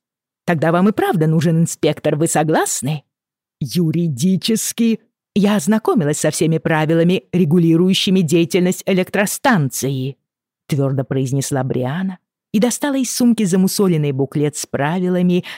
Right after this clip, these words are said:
который взяла в управлении по развитию шотландского высокогорья и островов. "Я могу обнаружить проблемы и сказать, как решить их быстро и экономично". Мистер Кэмпбелл выглядел глубоко несчастным.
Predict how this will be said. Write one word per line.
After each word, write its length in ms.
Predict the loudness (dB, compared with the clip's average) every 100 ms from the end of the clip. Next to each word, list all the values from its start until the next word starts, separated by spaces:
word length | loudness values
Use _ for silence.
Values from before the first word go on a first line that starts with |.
| -6
который 320 | -2 0 0
взяла 280 | 2 0 2
в 60 |
управлении 680 | 0 0 2 4 4 4 2
по 100 | 2
развитию 560 | 0 0 -2 -2 0 -2
шотландского 720 | -2 -4 -2 -2 -2 0 0
высокогорья 960 | 0 -2 -2 -2 0 0 2 2 0 -4 -10 -4
и 100 | -2
островов. 920 | -2 -4 -4 -4 -4 -8 -12 -16 -20 _ _ _ _ _ -6
"Я 220 | 0 2
могу 320 | 2 2 2 0
обнаружить 640 | 0 -2 0 -2 -4 -2
проблемы 640 | -2 0 0 0 -2 -6 _ _ _ _ -2
и 60 |
сказать, 400 | -2 0 -2 -2
как 180 | -4 -2
решить 380 | -2 0 0 0
их 160 | -2
быстро 580 | 0 0 -2 -4 -6 -8 _ _ 0
и 180 | 2 2
экономично". 1000 | 2 2 4 0 -4 -6 -8 -8 -10 -12 _ _ _ _ _ _
Мистер 400 | -6 -4 -6 -8 -8
Кэмпбелл 540 | -4 -2 0 -2 -4 -8 _ _ _
выглядел 540 | -2 0 2 0 0 2
глубоко 440 | 2 2 0 0
несчастным. 1000 | 0 -2 -4 -6 -8 -10 -12 -12 -14 -18